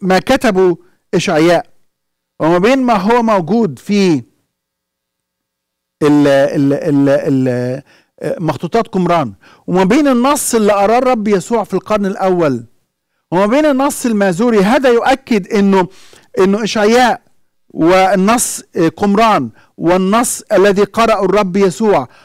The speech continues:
والنص المازوري لم يحدث أي تغيير فيهم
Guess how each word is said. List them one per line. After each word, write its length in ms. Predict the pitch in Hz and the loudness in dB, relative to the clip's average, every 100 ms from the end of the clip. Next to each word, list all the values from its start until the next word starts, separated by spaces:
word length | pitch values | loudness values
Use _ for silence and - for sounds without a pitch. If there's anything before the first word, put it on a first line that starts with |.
| _ | _
والنص 540 | 175 190 196 247 - 240 | 0 0 0 -2 -2 -2
المازوري 560 | 214 196 165 247 233 | 0 0 0 0 2
لم 200 | 208 208 | 2 2
يحدث 360 | 254 220 208 - | 0 -2 -6 -4
أي 220 | 240 277 | 0 0
تغيير 380 | 226 190 220 233 | -2 -4 -4 -4
فيهم 380 | 254 254 - | -4 -4 -6